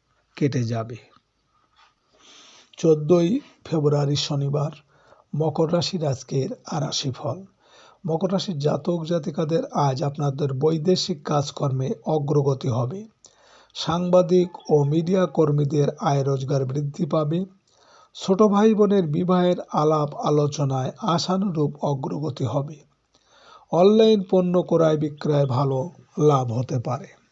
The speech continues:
আজ আপনার শুভ সংখ্যা চোদ্দ, তেইশ, পাঁচ এবং আপনি আজ গাঢ় নীল বা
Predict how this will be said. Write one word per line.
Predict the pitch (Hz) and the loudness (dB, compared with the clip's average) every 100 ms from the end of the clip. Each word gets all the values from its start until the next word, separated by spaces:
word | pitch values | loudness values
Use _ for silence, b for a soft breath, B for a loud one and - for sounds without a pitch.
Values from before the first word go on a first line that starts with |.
| _ _ _ b b b b - | _ _ _ b b b b -4
আজ | 143 139 | -2 -2
আপনার | 127 233 | -4 -6
শুভ | - - 180 180 | -10 -4 -2 -2
সংখ্যা | 143 190 139 127 - 139 180 - _ - | -4 -6 -6 -4 -4 -4 -6 -12 _ -6
চোদ্দ, | 175 160 135 139 147 233 - _ | 0 0 0 -2 -2 -2 -10 _
তেইশ, | - 147 139 - | -2 0 0 -4
পাঁচ | - 147 139 - - - _ _ _ _ _ _ _ _ | -6 -4 -4 -8 -16 -20 _ _ _ _ _ _ _ _
এবং | 175 143 143 | -2 0 0
আপনি | 139 147 - 165 147 | 0 -4 -4 -2 -2
আজ | 139 143 139 131 | -2 -2 -4 -4
গাঢ় | 143 151 165 160 | -2 0 0 0
নীল | 147 147 139 | 0 0 0
বা | 135 139 101 107 | -2 -4 -6 -10